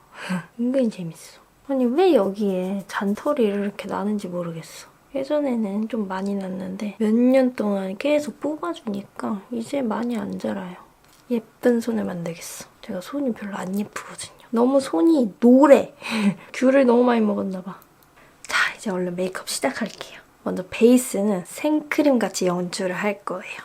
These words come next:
이건 톤업 크림이에요. 저는 퍼프로 발라줄게요. 이 퍼프 되게 쫀쫀하게 잘 발려서 좋아요.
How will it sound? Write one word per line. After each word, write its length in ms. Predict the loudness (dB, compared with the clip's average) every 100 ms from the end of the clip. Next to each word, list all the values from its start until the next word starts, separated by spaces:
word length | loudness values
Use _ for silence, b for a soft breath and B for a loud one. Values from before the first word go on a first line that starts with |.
| -8
이건 260 | -4 -4 -2
톤업 400 | 4 4 4 2
크림이에요. 760 | 0 2 0 -2 -4 -4 -6 -10
저는 280 | -10 -10
퍼프로 500 | -2 -4 -2 0 0
발라줄게요. 1040 | 0 -4 -6 -8 -10 -14 -12 -10 -6 -6 -6 -6
이 100 | -6
퍼프 420 | -4 -6 -4 -4
되게 320 | -4 -4 -6 -4
쫀쫀하게 600 | -2 -2 0 2 2 0
잘 240 | -2 -2
발려서 400 | 0 -2 -4 -8
좋아요. 500 | -14 -14 -12 -14 -18